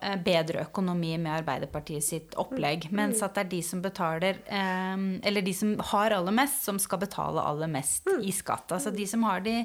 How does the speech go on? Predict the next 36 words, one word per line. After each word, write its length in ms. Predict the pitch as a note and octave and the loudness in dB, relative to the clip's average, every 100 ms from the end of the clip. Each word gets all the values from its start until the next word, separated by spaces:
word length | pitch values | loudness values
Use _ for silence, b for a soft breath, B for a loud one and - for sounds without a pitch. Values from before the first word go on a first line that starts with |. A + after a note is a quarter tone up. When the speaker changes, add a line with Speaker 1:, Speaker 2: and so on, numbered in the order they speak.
| A#3+ B B | -6 B B
Speaker 1:
sterkeste 680 | - - A#3 F3 F3 - G#3+ | -2 2 2 2 -4 -4 -4
skuldrene, 580 | G#3+ A3 E3+ D#3 D#3+ G3 | -2 -2 -2 -2 -2 -2
skal 160 | - G3 | 0 0
Speaker 2:
Mm. 40 | |
Speaker 1:
bære 280 | F3 D#3 C#3+ | 2 2 0
den 140 | D#3+ | -4
tyngste 500 | E3 F#3+ D#3 - D#3+ D#3 | -2 -2 -4 -4 -4 -2
børa. 460 | D#3 C#3+ D#3+ F3 F3 | 0 0 2 2 0
Speaker 2:
Mm. 300 | A3 G#3 F#3+ - | -4 -4 -6 -6
Speaker 1:
I 60 | B3+ | -4
tillegg 360 | C4+ B3 A3 A3 | 0 0 0 2
så 140 | D4 | 2
er 40 | A#3+ | 2
det 120 | B3 | 0
jo 100 | A#3+ | -2
sånn 140 | G3+ G3+ | -2 -2
at 160 | G3+ A3+ | -4 -4
vi 100 | A#3 | -2
ser 320 | B3 G#3 F#3 | -2 0 0
at 140 | A3+ - - | -2 -4 -2
egenbetalinga 1120 | B3+ F3+ E3+ E3 E3 F3 F3+ F3 F3+ G3+ C4+ - B B B | 2 2 0 -4 -4 -4 -4 -4 -2 2 2 0 B B B
på 100 | - - | 0 2
alle 220 | A3+ G3+ | 2 2
mulige 240 | G#3 F3 | 0 -2
slags 240 | F3+ G3 - | -2 -2 -2
tjenester 440 | G#3 E3 E3 F#3+ | -2 -2 -2 -2
har 80 | G3 | -2
bare 220 | F#3 F3 | 0 -2
blitt 200 | E3 F#3 | -2 -4
dyrere 340 | - F3+ D3+ E3 | 0 0 2 0
og 60 | D#3 | 0
Speaker 2:
Mm. 20 | |
Speaker 1:
dyrere, 400 | D#3 C#3 C3+ C#3+ | -2 0 0 0
Speaker 2:
Mm. 140 | D#4 | 0
Speaker 1:
ikke 100 | A#3+ | 2
sant? 220 | A#3 C#4+ | 2 2